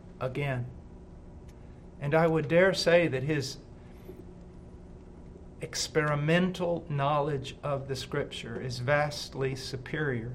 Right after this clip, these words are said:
to many who hold the office of elder. Another thing you young men need to realize that are more reformished in your theology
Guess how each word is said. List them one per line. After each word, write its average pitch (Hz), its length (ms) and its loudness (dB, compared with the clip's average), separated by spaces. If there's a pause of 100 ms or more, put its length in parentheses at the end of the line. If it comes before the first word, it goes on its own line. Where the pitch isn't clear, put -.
to - 100 -6
many 131 600 0 (1000)
who 135 120 0
hold 143 280 2
the 131 100 0
office 131 440 2
of 123 120 -6
elder. 127 380 2 (2750)
Another 190 340 8
thing 165 260 6
you 156 140 4
young 156 340 6
men 147 240 2
need 156 200 2
to 139 60 -2
realize 131 680 4
that 123 180 0
are 123 240 0 (800)
more 131 560 4 (200)
reformished 127 800 6 (1300)
in 131 180 0
your 135 180 2
theology 127 840 4